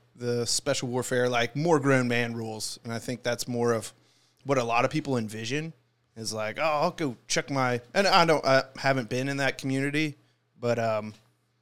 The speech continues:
you know, "I'll go check my rifle out of the armory and go to the range and shoot." Like, I know way up in the high tiers, it, that, that does exist. But it's,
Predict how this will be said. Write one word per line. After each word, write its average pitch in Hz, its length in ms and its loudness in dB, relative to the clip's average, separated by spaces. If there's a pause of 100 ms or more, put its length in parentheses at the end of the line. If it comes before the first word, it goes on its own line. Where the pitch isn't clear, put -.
(920)
you 143 80 -12
know, 120 60 -2
"I'll 139 140 2
go 165 120 0
check - 240 0
my 139 120 0
rifle 139 360 2
out 120 160 2
of 117 100 -2
the 113 80 -2
armory 113 460 -4
and 104 140 -12
go 120 120 -4
to 117 80 -8
the 113 80 -8
range 117 260 -8
and 110 120 -10
shoot." 202 360 -2
Like, 107 280 -8 (360)
I 123 100 -2
know 160 260 2 (400)
way 151 220 4
up 139 180 4
in 123 80 -2
the 120 60 -2
high 117 220 -2
tiers, 113 540 -6 (540)
it, 123 280 -2 (100)
that, 120 320 0
that 113 180 -4
does 110 200 -4
exist. 110 580 -10 (1080)
But 135 160 4
it's, - 360 -2